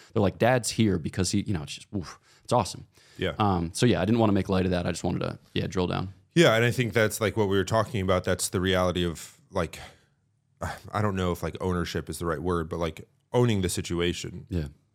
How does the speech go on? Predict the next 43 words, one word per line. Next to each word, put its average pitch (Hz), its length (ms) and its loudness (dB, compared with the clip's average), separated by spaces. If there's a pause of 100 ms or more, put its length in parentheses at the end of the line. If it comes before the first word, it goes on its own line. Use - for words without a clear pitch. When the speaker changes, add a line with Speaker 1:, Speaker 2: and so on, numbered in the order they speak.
(120)
Speaker 2:
There's 98 280 0
so 120 140 4
many 101 140 2
facets, 90 840 -2 (360)
uh, 73 400 -4
that 92 160 0
are 85 140 2
alive, 82 680 -2 (160)
you 113 140 0
know, 101 80 4
that 98 140 2
we've 104 160 0
talked 110 240 2
about, 90 260 -2
but 95 200 -2 (480)
there 104 220 4
is 104 540 0 (380)
just - 220 -4
the 101 60 0
power 92 460 0
and 90 80 -2
the 85 60 -4
reality 82 400 -2
of 76 120 -8
the 82 80 -6
witness 80 460 -8
of, - 340 -14 (240)
of, 78 360 -8 (180)
of 85 100 -6
all 80 240 -2
of 73 80 -8
that 67 220 -8
too, 80 360 -8 (120)
of, 73 420 -10 (160)
you 101 100 -4
know, 90 80 -2
not 85 240 -2
just 85 160 -4
saying, 80 280 -4
"Well, 90 420 0 (640)
I 87 120 -2
wanna 80 280 -6
receive, 87 520 -10